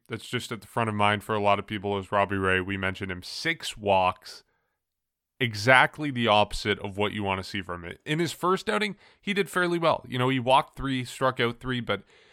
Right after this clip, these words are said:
the strike zone was a little bit messed up that game, which we'll talk about later. Um, he was throwing balls around the zone. He didn't look lost, but today he kinda looked lost, right? The first two innings, the Royals load the bases.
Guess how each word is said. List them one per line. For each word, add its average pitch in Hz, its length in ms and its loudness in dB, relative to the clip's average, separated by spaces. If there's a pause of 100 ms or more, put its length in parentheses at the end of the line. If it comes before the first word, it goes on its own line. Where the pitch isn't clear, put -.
(280)
the 113 80 -4
strike 165 300 0
zone 151 240 0
was 131 140 -4
a 131 40 -4
little 123 160 0
bit 117 160 -4
messed 113 260 -6
up 113 140 0
that 110 160 0
game, 107 240 -4
which 107 160 -8
we'll 101 80 -8
talk 101 240 0
about 98 240 -2
later. 101 320 0 (380)
Um, 95 340 2 (480)
he 143 300 0
was 131 320 2
throwing 160 400 2
balls 123 280 4
around 110 260 0
the 104 100 -2
zone. 98 340 0
He 95 160 -10
didn't 147 300 -4
look 120 200 -2
lost, 95 540 0
but 127 120 -8
today 139 360 -2
he 127 140 -8
kinda 120 260 -4
looked 101 240 -4
lost, 85 460 -6 (280)
right? 110 220 0
The 110 80 -14
first 139 320 -4
two 123 160 -2
innings, 113 300 -4
the 107 80 -8
Royals 107 360 -2
load 104 140 -2
the 98 60 -6
bases. 95 540 -6